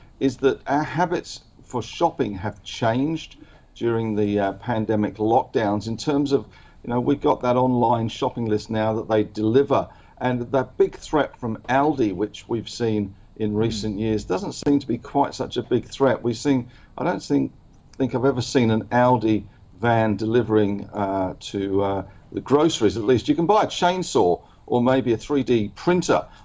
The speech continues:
Speaker 1: on Aldi and they'll deliver that, but I'm not sure they'll deliver a steak.
Speaker 2: Mm.
Speaker 1: So I, I, I think this was a pretty solid result, and it's, uh,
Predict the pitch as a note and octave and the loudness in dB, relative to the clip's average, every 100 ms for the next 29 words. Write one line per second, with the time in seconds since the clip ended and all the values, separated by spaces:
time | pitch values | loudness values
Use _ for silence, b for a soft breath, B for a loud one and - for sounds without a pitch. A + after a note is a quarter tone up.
0 | - G#2+ - A2 G2 G#2 G#2+ A2 A#2 A2+ | -8 -6 0 0 4 2 2 0 0 0
1 | G#2+ G#2+ B2 G#2 A#2+ D#3+ - C#3+ B2 A2+ | 2 2 2 2 0 -2 -2 0 0 0
2 | A#2 A#2+ G#2 G#2+ - - C3+ F#2+ D#3+ A2 | 0 0 2 -2 -2 0 0 0 -6 -12
3 | B B - - C3+ C3 - C#3 C#3 - | B B -12 0 2 2 0 -2 -2 -2
4 | D#3 D3+ F#3+ G#3+ - C#3+ B2+ B2 - C#3+ | 0 0 -2 -6 -6 -8 -6 -8 -4 -4
5 | A#2+ - B2+ A2+ G#2 G2+ A#2 A2+ A2+ A#2+ | -4 -2 -2 -2 -4 0 0 0 -4 -6
6 | A#2 - B2 A2+ A2+ | -8 -6 -2 0 0